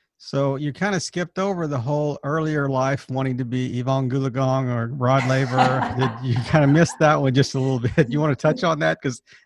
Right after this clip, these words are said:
Speaker 1: I actually had listened to that on another podcast, and I said I'd listened to a couple of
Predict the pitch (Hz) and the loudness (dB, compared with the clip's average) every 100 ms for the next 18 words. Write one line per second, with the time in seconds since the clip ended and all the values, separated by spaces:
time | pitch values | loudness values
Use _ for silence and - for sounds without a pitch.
0 | - 139 143 151 - 151 131 147 - 135 | -2 -2 0 -2 0 -2 0 -2 -2 -2
1 | 135 139 139 127 135 131 - 139 131 131 | 0 0 0 0 0 -2 0 -2 0 -2
2 | 120 - 127 - 135 131 135 - 127 135 | -4 -4 -6 -2 -2 0 -2 -4 -4 -4
3 | - 139 135 | 0 -2 -2